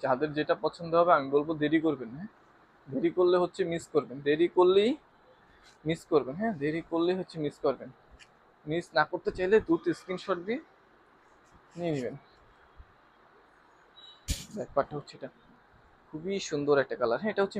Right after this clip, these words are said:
মিষ্টি রেড, হ্যাঁ, কিছুটা মিষ্টি মিষ্টি ভাব আছে, কিছু রে-, রেড রেড ভাব আছে। এটা কালারটা হচ্ছে একদম মিষ্টি রেড কালার, কিছুটা মিষ্টি মিষ্টি, কিছুটা রেড রেড, খুবই সুন্দর একটা কালার।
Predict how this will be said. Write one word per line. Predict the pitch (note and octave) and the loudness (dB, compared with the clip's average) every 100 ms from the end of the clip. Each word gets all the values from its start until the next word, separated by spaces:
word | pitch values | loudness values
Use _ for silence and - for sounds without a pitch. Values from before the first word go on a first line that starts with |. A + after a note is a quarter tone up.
| E3+ | -2
মিষ্টি | F#3 - - G3 | -4 -4 -2 2
রেড, | B2+ - | 2 0
হ্যাঁ, | G3+ C4 - _ _ _ F#3+ | -8 -10 -14 _ _ _ -4
কিছুটা | F#3+ G#3 G#3 F3 | 0 4 4 2
মিষ্টি | - G#3 G#3 | -2 -2 -2
মিষ্টি | - F3+ | 0 6
ভাব | D#3+ E3 | 8 10
আছে, | F3 F#3 | 6 2
কিছু | F3+ F3+ E3 | 2 2 4
রে-, | C#3 C#3 | 4 6
রেড | D3 - | 4 4
রেড | E3 C#3+ C#3 | 2 4 2
ভাব | C3+ D#3 | 2 2
আছে। | - - _ _ _ - | -2 -14 _ _ _ -4
এটা | D3+ F3 D3+ | 4 6 8
কালারটা | D3+ - F3+ | 8 8 0
হচ্ছে | F3 F3+ | -2 -2
একদম | E3+ F3+ E3+ | -2 -4 -2
মিষ্টি | E3+ - G3 D#3+ | -4 -4 2 2
রেড | D3 C3 | 4 4
কালার, | A2 A2+ - _ _ _ _ - - _ _ _ | 4 2 -4 _ _ _ _ -20 -20 _ _ _
কিছুটা | D3+ E3+ F#3 E3+ | -14 -2 0 0
মিষ্টি | E3 - F#3+ | -2 -4 -4
মিষ্টি, | G3 A3 F#3+ | -4 -2 -2
কিছুটা | F#3 D#3 D#3 | 0 6 8
রেড | C#3+ C#3 - | 8 6 0
রেড, | A#2+ - | -8 -6
খুবই | E3 E3 F#3 - | -8 -6 -6 -4
সুন্দর | C#3 C3+ C3 | 0 2 0
একটা | B2+ | 2
কালার। | C3 D3+ | 6 6